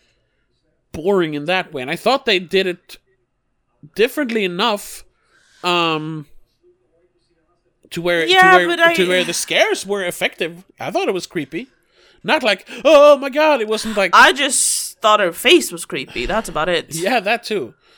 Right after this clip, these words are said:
Speaker 1: Um,
Speaker 2: Which
Speaker 1: oh,
Speaker 2: is
Speaker 1: uh,
Speaker 2: actually a latex mask over the actor, the body actress's face.
Speaker 1: Yeah, and there
Speaker 2: Poor
Speaker 1: must be,
Speaker 2: thing.
Speaker 1: they must have done, like, C G, C G I
Speaker 2: Yes.
Speaker 1: eyes or something, because those look like doll eyes.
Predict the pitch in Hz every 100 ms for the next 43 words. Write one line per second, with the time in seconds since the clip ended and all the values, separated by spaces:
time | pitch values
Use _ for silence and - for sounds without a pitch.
0 | _ _ _ _ _ - 156 151 151 135
1 | 247 240 240 269 262 240 247 - 233 220
2 | 233 247 - - 202 180 180 202 196 185
3 | 180 170 156 156 - 190 - 170 180 185
4 | 170 165 190 202 214 180 165 170 175 175
5 | 165 - - _ - 180 147 - - -
6 | - - - 262 175 135 175 196 277 180
7 | 170 208 202 240 269 220 208 180 180 -
8 | 214 190 190 202 196 190 165 - _ _
9 | - - 220 190 175 175 185 147 202 196
10 | 170 160 - 143 151 151 139 156 165 151
11 | 226 233 208 190 156 165 190 185 117 117
12 | 143 -